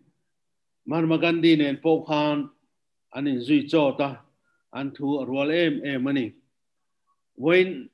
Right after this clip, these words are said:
National Education Day a hian ril ru tharin kan zir na hi i thli rang u tin kan som du a. Pas ngur ngur atok to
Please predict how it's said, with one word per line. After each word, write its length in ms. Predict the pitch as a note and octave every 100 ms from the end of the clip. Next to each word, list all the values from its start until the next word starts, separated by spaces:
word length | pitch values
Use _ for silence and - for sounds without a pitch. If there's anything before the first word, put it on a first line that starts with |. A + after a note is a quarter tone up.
| _
National 640 | C3+ D#3 E3 F3+ F3 F3 E3 C#3+
Education 580 | D3+ D#3 E3+ E3 E3 C#3
Day 220 | E3+ D3+
a 220 | C#3+ C#3+
hian 420 | D#3 E3 E3 D#3+ _ _ _ _ _ _ _
ril 220 | - E3 F3
ru 100 | D#3
tharin 560 | D#3+ D#3+ E3+ D#3+ - - _ _ _ _ _ _ _ -
kan 160 | D#3
zir 160 | C3+ C#3
na 160 | D3+ D3+
hi 420 | D#3 D#3 D#3 - - -
i 40 | A#2
thli 280 | - F3
rang 160 | F3 B2+
u 380 | C#3+ F3+ E3 - _ _ _ _
tin 240 | C#3+ D3 C#3+
kan 180 | C#3+
som 360 | C3 D3 C#3 C#3
du 140 | A#2+ C3+
a. 220 | D3+ - _ _ _ _ _ _ _ -
Pas 260 | E3+ E3 D3+
ngur 240 | D#3 D#3 D3 C#3 C3+ C#3 D3 D3
ngur 200 | F3+ F3 A#2+ - -
atok 380 | - E3 D3+ -
to 160 | B2